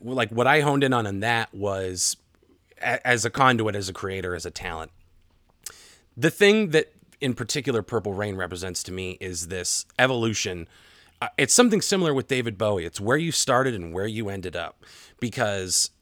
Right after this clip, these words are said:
you know, David Bowie started out kind of that psychedelic, kind of very British rock, and then moved into glam rock, and then moved into what can really only be described as David Bowie. It was the same kind of thing for Prince, where he was,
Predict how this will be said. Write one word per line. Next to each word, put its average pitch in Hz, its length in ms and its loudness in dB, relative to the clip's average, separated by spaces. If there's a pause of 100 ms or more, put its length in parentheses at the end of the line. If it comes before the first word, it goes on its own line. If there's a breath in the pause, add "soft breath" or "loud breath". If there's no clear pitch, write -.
(180)
you 143 100 0
know, 98 140 0
David 131 320 0
Bowie 120 240 2
started 110 400 0
out 101 420 -2 (580)
kind 123 360 0
of 101 180 -4
that 107 300 -2
psychedelic, 104 1200 -2 (540 soft breath)
kind 107 160 -4
of 90 80 -4
very 104 240 0
British 101 840 0
rock, 98 760 -2 (320 loud breath)
and 117 140 2
then 117 100 4
moved 113 240 4
into 110 140 -2
glam 104 500 -2
rock, 92 360 -2
and 101 100 -8
then 98 140 -6
moved 98 260 -8
into 98 280 -8
what 98 280 -6
can 104 180 -6
really 208 260 8
only 175 180 2
be 143 120 -4
described 113 440 0
as 92 100 -8
David 95 480 -6
Bowie. 92 340 -4
It - 460 -18
was 147 120 -2
the 151 80 0
same 220 220 4
kind 208 140 2
of 170 60 0
thing 160 120 2
for 120 100 -2
Prince, 139 540 -4
where 113 200 -2
he 131 160 -6
was, 107 560 -2